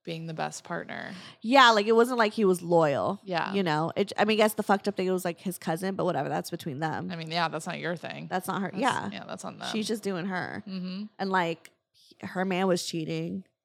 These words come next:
Speaker 1: Live
Speaker 2: So
Speaker 1: your
Speaker 2: she's
Speaker 1: life.
Speaker 2: like, "Fuck you, I'm gonna fuck your cousin then."
Speaker 1: I mean, I kinda respect it.
Speaker 2: <gasps> I kinda like that. I don't know. I
Speaker 1: Yeah.
Speaker 2: mean, that's fucked. I would never do that, but, like, I give you props. Like, I
Speaker 1: I mean,
Speaker 2: kinda
Speaker 1: I don't,
Speaker 2: support it.
Speaker 1: I don't mind it.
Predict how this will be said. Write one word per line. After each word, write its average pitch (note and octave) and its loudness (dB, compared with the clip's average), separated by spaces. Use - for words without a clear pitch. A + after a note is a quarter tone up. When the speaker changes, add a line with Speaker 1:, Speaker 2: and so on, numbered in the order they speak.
Speaker 1:
Live F#3 -10
Speaker 2:
So G3 -8
Speaker 1:
your G3+ 0
Speaker 2:
she's - -2
Speaker 1:
life. B3 0
Speaker 2:
like, F#3 0
"Fuck - -6
you, F3+ 0
I'm F3 2
gonna G3 0
fuck - -6
your F#3+ 6
cousin A#3 4
then." E3+ 2
Speaker 1:
I A3+ 4
mean, A#3+ 2
I B3 2
kinda F#4+ 4
respect A#4+ 6
it. - 8
Speaker 2:
<gasps> - -
I D4 10
kinda F4+ 10
like C#4+ 8
that. C4+ 12
I D4 12
don't F4 10
know. F4+ 10
I E4 10
Speaker 1:
Yeah. D#4+ 12
Speaker 2:
mean, F#4 10
that's - 8
fucked. B4+ 8
I C#4+ 12
would D#4 6
never A#3+ 8
do F4 6
that, F#4+ 10
but, D#4 8
like, C4+ 6
I B3+ 6
give C4+ 0
you D#4 6
props. - 6
Like, A#3+ 2
I G#3 6
Speaker 1:
I - 4
mean, G#3 4
Speaker 2:
kinda G#3 8
Speaker 1:
I B3 4
don't, B3 8
Speaker 2:
support A3 8
it. F#3 6
Speaker 1:
I G3 4
don't C4+ 2
mind G3+ 2
it. - -6